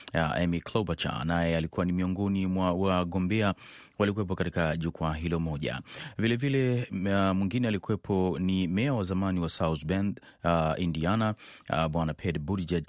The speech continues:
ambaye kwa namna moja ama nyingine naye anaendelea kushangaza, eh, umma wa watu wa Marekani wanaofuatilia siasa za Marekani, kwa sababu katika majimbo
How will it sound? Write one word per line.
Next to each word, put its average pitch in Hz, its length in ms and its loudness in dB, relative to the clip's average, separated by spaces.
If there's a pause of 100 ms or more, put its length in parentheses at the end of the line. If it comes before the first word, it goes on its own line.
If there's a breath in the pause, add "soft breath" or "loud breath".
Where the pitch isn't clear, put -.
(240 loud breath)
ambaye 85 440 2
kwa 87 200 -2
namna 85 200 0
moja 87 260 0
ama 82 120 0
nyingine 87 380 0
naye 85 280 2
anaendelea 90 540 0
kushangaza, 98 760 -2 (580 loud breath)
eh, 82 180 0 (100)
umma 117 440 0 (180)
wa 76 320 -4
watu 82 460 0
wa 82 80 0
Marekani 110 440 0
wanaofuatilia 92 600 -2
siasa 78 220 -4
za 76 120 -2
Marekani, 113 520 0 (320 loud breath)
kwa 87 120 -2
sababu 85 380 0
katika 87 240 0
majimbo 87 540 0